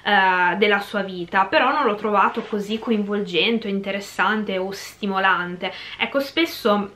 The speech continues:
capita che, eh, letture di questo tipo mi incuriosiscano e mi spingano ad approfondire per conto mio, andare a, a ricercare alcune cose, in questo caso proprio zero, quindi sono rimasta molto delusa anche per questo, perché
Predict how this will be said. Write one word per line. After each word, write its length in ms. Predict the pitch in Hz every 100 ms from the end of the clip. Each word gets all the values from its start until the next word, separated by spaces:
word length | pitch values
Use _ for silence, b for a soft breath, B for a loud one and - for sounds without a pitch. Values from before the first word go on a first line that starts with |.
| -
capita 440 | 233 226 208 196
che, 260 | 214 220 208
eh, 200 | 196 196
letture 280 | 220 262 214
di 80 | 208
questo 340 | 233 - 349
tipo 360 | 220 214 240 233
mi 140 | 196
incuriosiscano 840 | 208 202 202 247 196 196 - 220 202
e 20 |
mi 100 | 196
spingano 600 | - - 190 208 220 214 B B
ad 160 | - 202
approfondire 640 | 196 214 254 233 196 220
per 160 | 208 196
conto 360 | 208 196 254
mio, 420 | 226 190 214 196 185
andare 560 | 190 190 185 202 190 B B -
a, 360 | 190 185 190
a 80 | -
ricercare 520 | 208 202 220 226 214
alcune 300 | 190 190 349
cose, 260 | 381 185 190
in 80 | 208
questo 240 | 240 311
caso 340 | 294 185 202 214
proprio 480 | 202 196 196 196 - 185 185
zero, 380 | 190 170 196
quindi 200 | 202 240
sono 220 | 208 233 233
rimasta 400 | 247 202 - 226
molto 240 | 202 214
delusa 320 | 226 196 202
anche 160 | 196 175
per 160 | 185
questo, 340 | 190 196 - 185
perché 340 | 190 196 196